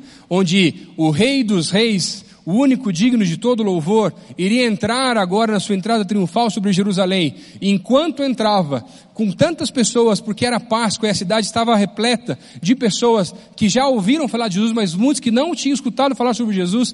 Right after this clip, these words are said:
ao verem alguém entrando em cima de um jumentinho sobre os mantos, sobre a autoridade, começam a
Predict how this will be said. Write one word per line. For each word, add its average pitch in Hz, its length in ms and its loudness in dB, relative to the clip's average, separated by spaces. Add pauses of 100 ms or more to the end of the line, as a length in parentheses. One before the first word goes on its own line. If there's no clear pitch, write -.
(280)
ao 220 180 2
verem 269 440 0
alguém 196 580 0 (280)
entrando 220 560 2
em 254 60 4
cima 294 300 -2
de 262 80 0
um 247 60 2
jumentinho 226 680 0 (180)
sobre 262 580 0
os 185 160 0
mantos, 196 880 -2 (540)
sobre 208 300 0
a 220 40 2
autoridade, 220 960 0 (400)
começam 196 640 0
a 185 280 2